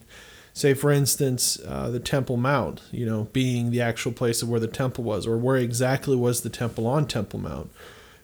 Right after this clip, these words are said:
And you're gonna find people that have different ideas. Some people say, "Well, it wasn't even on that. It was down the hill in, in the city of David." And you could just, you know, go in circles on all those things.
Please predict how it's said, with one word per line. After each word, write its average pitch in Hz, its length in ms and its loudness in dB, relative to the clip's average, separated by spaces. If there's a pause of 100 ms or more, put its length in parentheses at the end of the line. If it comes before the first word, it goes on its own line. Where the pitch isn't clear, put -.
And 147 240 6
you're 151 120 4
gonna 180 180 6
find 139 340 4
people 139 300 0
that 127 140 2
have 123 180 0
different 131 260 -2
ideas. 135 460 2
Some 113 140 -2
people - 200 -6
say, - 140 -2
"Well, 143 280 6
it 127 60 4
wasn't 143 300 4
even 147 220 4
on 185 240 4
that. 98 260 0
It 98 80 -2
was 117 240 0
down 127 360 0
the 123 80 2
hill 139 420 6 (100)
in, 123 400 -2
in 135 140 -2
the 117 80 -4
city 139 320 4
of 131 120 2
David." 160 380 4 (840)
And 185 120 8
you 196 120 10
could 185 140 4
just, - 260 2 (180)
you 185 140 6
know, 127 180 4 (840)
go 190 180 10
in 185 100 8
circles 156 520 6
on 123 160 2
all 214 260 8
those 110 340 2
things. - 460 -6